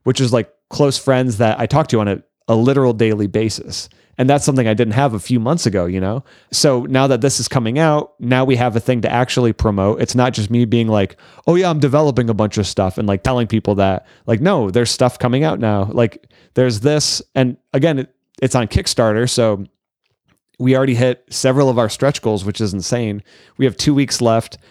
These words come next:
Uh, and I know that it's funded. So, like, mostly my job is done, other than, like, you know, managing everything else comic-wise that's about to happen. But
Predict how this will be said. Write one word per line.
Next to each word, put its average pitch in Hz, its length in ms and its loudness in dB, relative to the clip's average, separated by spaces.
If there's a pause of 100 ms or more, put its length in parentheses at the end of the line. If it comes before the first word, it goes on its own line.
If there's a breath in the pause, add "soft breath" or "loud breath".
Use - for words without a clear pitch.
(320 soft breath)
Uh, 101 500 2 (400)
and 120 460 0 (380)
I 123 140 2
know 135 260 2
that 113 180 2
it's 107 220 -4
funded. - 440 -4 (120)
So, 135 240 2
like, 113 420 -2
mostly 123 720 0
my 113 240 0
job 107 320 2
is 101 160 -2
done, 120 320 0
other 117 240 2
than, 113 260 0
like, 101 320 -2 (380 soft breath)
you 127 80 0
know, 101 340 0 (260)
managing 123 480 0
everything 107 340 0
else 107 320 -2 (100)
comic-wise 123 540 0
that's - 240 -6 (160)
about 110 340 -2
to 143 100 0
happen. 151 400 -2 (480 soft breath)
But 131 220 0